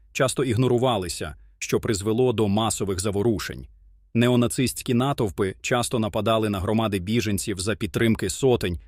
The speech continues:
або навіть тисяч місцевих жителів. Багатьох людей у Німеччині обурили ці знімки, які швидко стали вірусними.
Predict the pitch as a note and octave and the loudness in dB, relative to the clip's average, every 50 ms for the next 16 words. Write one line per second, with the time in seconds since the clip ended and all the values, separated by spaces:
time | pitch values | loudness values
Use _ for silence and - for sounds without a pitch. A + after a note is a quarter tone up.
0 | - - - A2 F#2+ A2+ A2 A2 G#2+ G2+ G2 - - - _ - B2+ B2 - A2+ | -14 -6 -4 -2 2 2 2 4 2 0 -2 -4 -8 -4 _ 2 2 2 2 0
1 | G2 - - G#2+ G2 - - B2+ G#2+ G2+ G2+ F#2 G2 A2 A2+ G2 - F#2 D#2+ - | -2 0 0 -2 -2 0 0 0 0 0 0 0 2 2 2 2 2 -2 -8 -10
2 | A#1 - - - - - - _ _ _ G#2+ G#2+ G#2 G2 A2+ - - B2 G#2+ - | -14 -16 -20 -20 -20 -20 -20 _ _ _ -2 0 0 2 0 2 2 2 2 2
3 | A#2 G#2 G2+ A2+ A2 G#2+ G#2 - A#2+ A2+ G#2 G#2 G#2 G#2+ A2 G#2 - - A#2 G2+ | 0 0 2 2 4 2 2 2 0 0 2 2 2 2 2 0 -2 -2 0 0
4 | G2 G2 G#2 - B2+ A2 G#2 G#2+ A#2+ A#2+ A#2 G#2+ G2+ G2 F#2+ - - A#2 G#2 E2+ | 0 0 0 0 0 0 2 4 4 6 6 6 4 2 0 -2 -2 -2 -2 0
5 | E2 A2 A2+ A2+ G#2+ - - G#2+ F#2+ F#2+ F#2+ - G#2+ G2+ F2+ - G2+ G2 G2+ F#2 | 2 2 4 4 2 2 0 0 0 0 -2 -2 -2 -4 -4 -2 0 0 0 0
6 | - A2+ G2 - - A2+ G2 G2+ G2+ F#2+ G#2+ G#2+ F#2+ F2+ - - F#2 D#2 C#2 - | -2 -4 -4 -2 -2 -2 0 0 0 0 0 0 0 -2 -4 -4 -6 -6 -8 -10